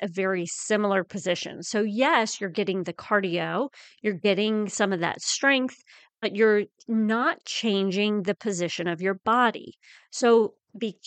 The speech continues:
cognizant of that when you choose exercise. Does that mean you can't do spin? No. But I would look at varying your exercises, not only for changing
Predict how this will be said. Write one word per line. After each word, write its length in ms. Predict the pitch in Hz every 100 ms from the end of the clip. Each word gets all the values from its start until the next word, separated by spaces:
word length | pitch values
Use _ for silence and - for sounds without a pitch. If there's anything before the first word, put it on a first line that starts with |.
| -
cognizant 540 | 240 277 311 247 214
of 160 | 190 151
that 320 | 165 233 -
when 160 | 233
you 120 | 214 196
choose 560 | - - 208 196 185 -
exercise. 500 | 233 220 196 - -
Does 160 | - 202
that 160 | 208
mean 200 | 208 202
you 80 | 196
can't 300 | 180 202 190
do 120 | 190
spin? 640 | 185 - 226 226 302 262 240 _ -
No. 460 | 254 330 220 156 160 - _ - _ _ _
But 460 | 339 392 254 240 240
I 220 | 214 233 302
would 220 | 285 226
look 460 | 208 214 349 381 -
at 260 | 196 208 202
varying 380 | 196 185 196 196
your 140 | 190 -
exercises, 680 | 294 - 226 165 165 180 185
not 280 | 240 285 -
only 300 | 226 233 240
for 360 | - 202 190 - _ _ _ _
changing 840 | 240 226 240 226 220 208 202 202